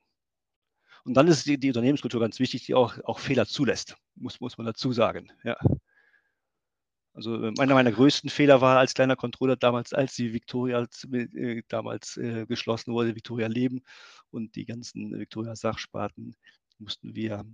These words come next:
D-Mark in Euro umrechnen. Und ich hatte dann ein,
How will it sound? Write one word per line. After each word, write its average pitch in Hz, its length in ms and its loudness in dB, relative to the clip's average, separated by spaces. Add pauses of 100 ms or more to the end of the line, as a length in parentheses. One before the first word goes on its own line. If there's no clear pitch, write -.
(160)
D-Mark 120 360 -2
in - 100 -10
Euro 120 300 0
umrechnen. 107 420 -4 (220)
Und - 140 -20
ich - 120 -16
hatte 120 160 -16
dann 110 260 -6 (100)
ein, 113 380 -8